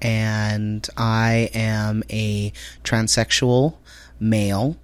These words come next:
That means I was, um, declared female at birth, and I am currently going through hormone and eventual surgical treatments to correct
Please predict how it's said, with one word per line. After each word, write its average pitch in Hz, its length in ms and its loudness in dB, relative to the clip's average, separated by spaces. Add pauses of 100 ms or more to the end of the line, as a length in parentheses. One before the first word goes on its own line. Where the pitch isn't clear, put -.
(360)
That 104 160 0
means 107 580 2
I 104 120 0
was, 104 500 0
um, 95 560 -4 (300)
declared 110 560 0
female 110 480 0
at 107 200 -4
birth, 117 600 0 (560)
and 107 420 -2
I 104 120 -2
am 104 180 -4
currently 110 400 -4
going 104 300 -4
through 101 520 -4 (300)
hormone 113 800 2
and 110 120 -2
eventual 107 400 -2
surgical 104 560 -2
treatments - 600 -4
to - 120 -2
correct - 560 -4